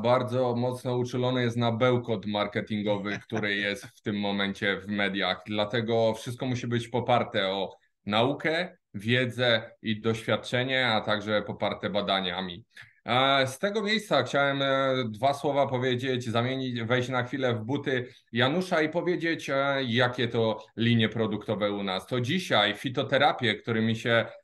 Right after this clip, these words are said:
Speaker 1: fascynujemy, którymi się, e, chwalimy na rynku, to właśnie produkty z ekstraktami roślinnymi, bardzo mocno zagęszczone, aby wspierać i wspomagać na co dzień wasze zdrowie. Ale to także produkty kosmetyczne, o czym powie oczywiście ekspert i specjalista,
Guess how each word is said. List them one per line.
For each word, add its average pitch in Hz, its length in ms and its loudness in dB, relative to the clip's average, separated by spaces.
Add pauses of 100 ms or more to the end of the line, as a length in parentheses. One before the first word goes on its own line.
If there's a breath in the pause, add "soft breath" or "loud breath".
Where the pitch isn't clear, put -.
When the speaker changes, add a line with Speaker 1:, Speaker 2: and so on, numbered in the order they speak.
(160)
Speaker 1:
fascynujemy, 127 720 2
którymi 120 360 0
się, 117 360 2 (400 loud breath)
e, 123 260 4
chwalimy 135 460 0
na 143 120 4
rynku, 147 480 -2
to 147 140 -4
właśnie 135 360 -2
produkty 120 600 -2 (240 loud breath)
z 104 100 -4
ekstraktami 117 640 2
roślinnymi, 104 800 -2
bardzo 117 380 2
mocno 113 420 0
zagęszczone, 110 640 -2
aby 190 220 -4
wspierać 135 560 2
i 117 40 -2
wspomagać 110 600 0
na 104 140 -2
co 107 160 -4
dzień 104 220 -2 (380 loud breath)
wasze 117 360 0
zdrowie. 104 380 2
Ale 180 160 2
to 190 140 0
także 170 360 0
produkty 156 540 -4
kosmetyczne, 131 720 -2
o 110 80 2
czym 110 200 -2
powie 120 300 0
oczywiście 120 540 -2
ekspert 147 420 0
i 127 60 0
specjalista, 139 760 -2